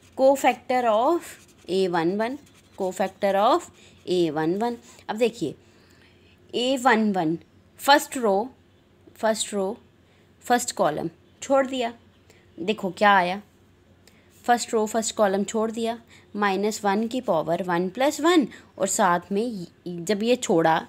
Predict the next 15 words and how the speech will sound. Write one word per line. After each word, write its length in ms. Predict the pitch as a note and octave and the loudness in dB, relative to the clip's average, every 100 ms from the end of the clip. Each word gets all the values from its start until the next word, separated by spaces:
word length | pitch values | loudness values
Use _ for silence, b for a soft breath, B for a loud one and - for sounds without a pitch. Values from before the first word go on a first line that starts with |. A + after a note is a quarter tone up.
| - | -8
देखो 360 | F#3 F#3+ G#3+ - B B F3 | -8 -4 -8 -8 B B -6
जब 160 | G3+ | -4
ये 120 | G#3+ A3+ | -2 -4
छोड़ा 340 | - F3+ F3 | -2 0 0
ये 460 | F#3 F#3 F#3+ G#3 A3+ | 0 0 2 2 0
और 200 | - F#3 | -2 -2
ये, 220 | F3 F3+ | -2 -2
हमारे 220 | G3 F#3+ | -2 -2
पास 160 | F#3+ G3 | -2 -4
क्या 120 | G#3 | -4
बचा, 180 | G3 A3 | -4 -6
थ्री 280 | - G#3 F#3+ | -4 -2 -2
ज़ीरो 420 | F3+ F3+ G3+ B3+ b b b - - - | -4 -4 -4 -6 b b b -20 -18 -2
फ़ाइव 360 | F#3 D#3 G#3 B3 - - - - | 0 0 -2 -6 -16 -20 -20 -12
वन, 320 | F3 D#3+ D#3 | -6 -4 -6